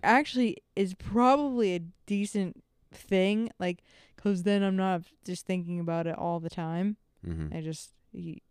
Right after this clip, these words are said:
Speaker 1: I message back, and then he messages eventually.
Speaker 2: Right.
Speaker 1: And
Speaker 2: And you're not
Speaker 1: I'm,
Speaker 2: really, like, obsessing about
Speaker 1: I'm
Speaker 2: it
Speaker 1: not
Speaker 2: anytime.
Speaker 1: obsessed about it, yeah. I'm not thinking about him every second,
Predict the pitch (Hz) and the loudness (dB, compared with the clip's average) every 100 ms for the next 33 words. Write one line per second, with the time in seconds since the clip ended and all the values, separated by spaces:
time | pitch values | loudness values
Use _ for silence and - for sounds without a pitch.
0 | _ 170 160 160 160 165 160 165 165 170 | _ -8 -6 -4 -6 -8 -8 -6 -6 -8
1 | - 175 165 160 160 _ _ _ _ 170 | -10 -8 -6 -6 -10 _ _ _ _ -10
2 | 170 160 156 - 160 160 160 165 - - | -6 -6 -8 -10 -10 -10 -10 -12 -20 -20
3 | _ _ - 170 170 - 180 175 175 - | _ _ -10 -8 -8 -8 -6 -4 -6 -10
4 | _ - 85 73 _ _ _ - 82 85 | _ -4 -4 -4 _ _ _ -12 -8 -4
5 | 85 82 82 80 80 76 73 - 85 80 | -2 0 0 0 0 -2 -6 -8 -8 -6
6 | - 78 202 196 190 180 180 147 175 - | -6 -4 0 2 2 0 -2 -6 -8 -6
7 | 175 175 175 170 165 165 - 160 160 - | -6 -6 -10 -6 -6 -6 -6 -8 -8 -8
8 | 175 170 165 - 185 175 175 165 165 160 | -8 -6 -8 -6 -6 -4 -4 -4 -4 -6
9 | 165 165 165 165 170 165 170 | -6 -6 -8 -8 -8 -8 -12